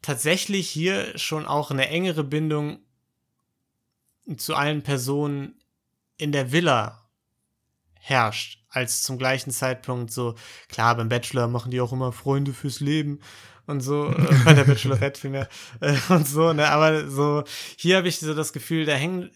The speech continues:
da haben sich schon engere Bindungen gebildet und die sind genauso traurig darüber, quasi jetzt da rausgerissen zu werden, wie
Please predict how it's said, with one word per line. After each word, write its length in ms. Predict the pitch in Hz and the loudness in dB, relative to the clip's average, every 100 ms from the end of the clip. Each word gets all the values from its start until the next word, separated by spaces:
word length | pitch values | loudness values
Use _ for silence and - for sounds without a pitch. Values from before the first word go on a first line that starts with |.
| - | -20
da 400 | - 147 143 139 | -16 -8 -6 -6
haben 180 | 135 156 | -4 -4
sich 120 | 190 - | -2 -4
schon 100 | 156 | -4
engere 360 | 156 190 160 | -2 0 2
Bindungen 600 | 135 147 190 160 139 131 | 0 0 0 0 -2 -2
gebildet 520 | 127 123 131 139 151 | -4 -2 0 0 -4
und 500 | - 135 123 - _ - | -4 -6 -6 -12 _ -8
die 80 | |
sind 240 | 127 147 143 | -4 -4 -2
genauso 420 | 143 147 160 151 | 0 2 2 0
traurig 540 | - 143 151 160 - | -2 0 2 0 -2
darüber, 540 | - 135 139 139 135 135 | -4 -2 -2 0 0 -2
quasi 380 | - 131 123 123 | -4 -4 -4 -2
jetzt 380 | 127 127 - | -4 -4 -4
da 140 | 131 143 | 0 2
rausgerissen 640 | 151 160 - 143 147 143 | 2 0 -2 -6 -6 -6
zu 140 | - | -8
werden, 360 | 135 135 135 123 | -2 -2 -2 -6
wie 320 | 127 127 123 | -6 -6 -6